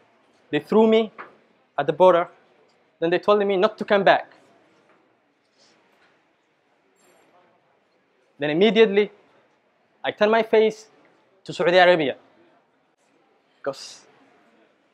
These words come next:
then I tried to cross the border. I waited until the night time. Then I couldn't. The next day, I said, "I give up.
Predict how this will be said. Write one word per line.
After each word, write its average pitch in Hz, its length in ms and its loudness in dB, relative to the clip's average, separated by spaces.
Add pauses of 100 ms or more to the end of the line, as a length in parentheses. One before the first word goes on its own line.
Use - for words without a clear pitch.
(180)
then 180 260 2
I 156 100 0
tried 202 260 2
to - 60 -20
cross 190 260 2
the 175 80 0
border. 156 340 0 (960)
I 131 80 -4
waited 180 340 -2
until 170 240 -4
the 165 80 -4
night 160 280 -4
time. 151 240 -8 (560)
Then 147 100 -6
I 147 100 -4
couldn't. 165 400 -6 (1800)
The 143 80 -8
next 208 340 -2
day, 165 280 0 (1400)
I 120 40 -18
said, 190 300 -4 (560)
"I 127 80 -12
give 165 200 -2
up. - 200 -2